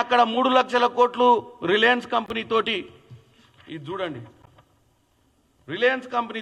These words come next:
తోటి మూడు లక్షల కోట్లు సైన్ చేసి ఆయనే ట్వీట్ పెట్టిండు. మరి రిలయన్స్ కంపెనీ ఎక్కడిది? రిలయన్స్ కంపెనీ ఎక్కడిది? రిలయన్స్ కంపెనీ మహారాష్ట్రలోనే ఉంటది. రిలయన్స్ కంపెనీ హెడ్ క్వార్టర్స్ ముంబైలోనే ఉంటది.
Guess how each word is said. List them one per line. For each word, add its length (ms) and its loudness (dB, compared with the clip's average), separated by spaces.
తోటి 240 -8
మూడు 220 -8
లక్షల 260 -8
కోట్లు 260 -8
సైన్ 300 -6
చేసి 200 -10
ఆయనే 320 -4
ట్వీట్ 240 -14
పెట్టిండు. 340 -12
మరి 180 -2
రిలయన్స్ 360 -4
కంపెనీ 280 -8
ఎక్కడిది? 300 -8
రిలయన్స్ 360 -2
కంపెనీ 280 -2
ఎక్కడిది? 400 0
రిలయన్స్ 400 -8
కంపెనీ 280 -6
మహారాష్ట్రలోనే 640 -2
ఉంటది. 240 -6
రిలయన్స్ 460 -2
కంపెనీ 280 -4
హెడ్ 180 -4
క్వార్టర్స్ 340 -4
ముంబైలోనే 420 -2
ఉంటది. 240 -4